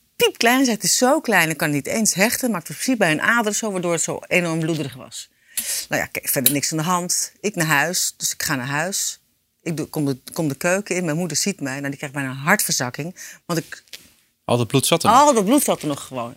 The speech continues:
Speaker 1: Niemand heeft eraan gedacht om het schoon te maken.
Speaker 2: Echt niet?
Speaker 1: Echt niet, nee.
Speaker 2: In Groot Ammers werd de wijkverpleging een beetje
Speaker 1: Ik denk dat... Nee, die had me bij de huisarts afgeleverd en die was
Speaker 2: Oh.
Speaker 1: natuurlijk weer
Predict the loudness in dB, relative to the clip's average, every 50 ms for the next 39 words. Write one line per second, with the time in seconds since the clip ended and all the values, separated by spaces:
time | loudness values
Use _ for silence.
0 | _ -4 -2 0 2 2 0 0 -2 -4 -6 -8 -12 -16 -18 _ -18 -18 -16 -14
1 | -10 -8 -8 -8 -8 -10 -14 -12 -12 -10 -10 -10 -10 -12 -4 0 2 2 4 4
2 | 2 2 2 0 -4 0 2 2 2 4 2 -2 0 2 2 2 2 0 0 0
3 | 0 4 4 4 4 6 6 4 4 4 2 2 4 4 4 4 4 2 0 2
4 | 2 2 2 2 0 2 2 2 2 2 0 0 2 4 4 4 6 6 6 6
5 | 6 4 4 4 4 6 6 6 6 6 6 4 4 4 4 4 4 4 6 6
6 | 6 4 4 4 2 0 0 0 0 2 2 2 4 4 2 2 2 2 0 0
7 | -2 0 0 0 0